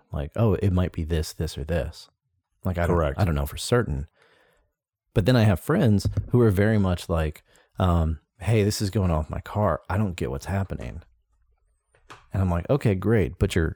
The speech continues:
Speaker 1: asking a question towards, like, clarity." So I feel like we do stuff like that with some, with something very complex, like the machinery of a car, an automobile, right? Because there's still a desire to understand on some level.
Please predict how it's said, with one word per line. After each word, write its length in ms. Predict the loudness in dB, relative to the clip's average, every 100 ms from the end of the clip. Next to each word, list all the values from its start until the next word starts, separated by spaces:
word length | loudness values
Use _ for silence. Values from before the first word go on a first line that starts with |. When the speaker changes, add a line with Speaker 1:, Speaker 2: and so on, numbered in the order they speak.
| _ -2
Speaker 1:
asking 320 | 0 0 -2
a 40 |
question 460 | 0 -2 -2 -6 -8
towards, 400 | -6 -6 -8 -10
like, 160 | -10 -6
clarity." 500 | -2 -2 -2 -8 -16 _ _ _ _ _ _ _ _ _ _ _ _ _ _ -4
So 120 | 0
I 20 |
feel 140 | 2
like 100 | 4
we 80 | 4
do 160 | 6 4
stuff 240 | 4 2
like 140 | 4 4
that 180 | 2
with 120 | 2 2
some, 180 | 0 0
with 160 | 0
something 240 | 2 2 2
very 200 | 0 0
complex, 720 | -4 -2 -2 -2 -2 -2 -2
like 180 | -4 -2
the 60 |
machinery 500 | -2 -2 0 2 2
of 80 | 0
a 60 | -4
car, 500 | -6 -4 -2 -4 -6
an 80 | -6 -2
automobile, 640 | -2 0 -2 -4 -6 -8 -6
right? 280 | -4 -4 -8 _ -20 -20 -20 _
Because 200 | 0 4
there's 140 | 4 2
still 200 | 2 4
a 40 |
desire 360 | 4 6 4 4
to 160 | 2 0
understand 680 | 0 0 -4 0 2 2
on 120 | -2
some 260 | -4 -4 0
level. 480 | 0 0 -2 -8